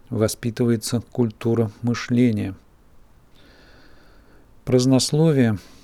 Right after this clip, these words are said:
следствие праздномыслия, а последнее есть болезнь души. Пока не поправимся, пока не введём мышление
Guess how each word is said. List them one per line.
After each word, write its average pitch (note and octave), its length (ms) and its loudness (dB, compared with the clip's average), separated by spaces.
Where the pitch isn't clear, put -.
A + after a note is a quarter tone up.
следствие C3 640 0
праздномыслия, B2 960 -2
а A2+ 100 -8
последнее A#2 640 0
есть A#2 320 -4
болезнь A2 720 -2
души. G#2 580 -6
Пока A2+ 280 -4
не A2+ 100 0
поправимся, A#2+ 800 0
пока A#2 340 -4
не A#2 160 0
введём A#2 480 2
мышление A#2 600 2